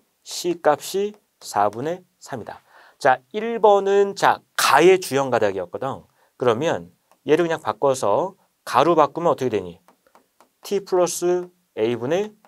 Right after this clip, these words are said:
G 값이 되는 거죠. 자, 그럼 이제 이 값은 어차피, 어, 세면 되는 거죠. 타이밍의 개수 네 개, 아데닌 개수 네 개, 그다음 사이토신은, 어, 여섯 개. 이렇게 확인이 됩니다.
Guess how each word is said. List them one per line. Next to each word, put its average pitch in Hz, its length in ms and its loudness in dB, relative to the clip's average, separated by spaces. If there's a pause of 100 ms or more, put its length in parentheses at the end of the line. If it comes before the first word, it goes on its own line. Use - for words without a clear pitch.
(120)
G - 240 -12
값이 156 240 -6
되는 117 220 -6
거죠. 131 480 -8 (280)
자, 139 160 4
그럼 139 120 0
이제 127 200 -2
이 175 140 -2
값은 165 380 0
어차피, 107 560 -6 (420)
어, 110 320 2
세면 247 300 0
되는 120 180 0
거죠. - 400 -8 (280)
타이밍의 175 360 0
개수 135 200 -2
네 107 200 2
개, 110 400 -4 (160)
아데닌 127 400 -2
개수 113 320 -6
네 110 220 0
개, 208 400 6 (420)
그다음 110 320 2
사이토신은, 156 840 -2 (160)
어, 87 220 -16
여섯 - 380 -14
개. - 200 -20 (220)
이렇게 98 440 -6 (100)
확인이 127 320 -8
됩니다. 82 420 -20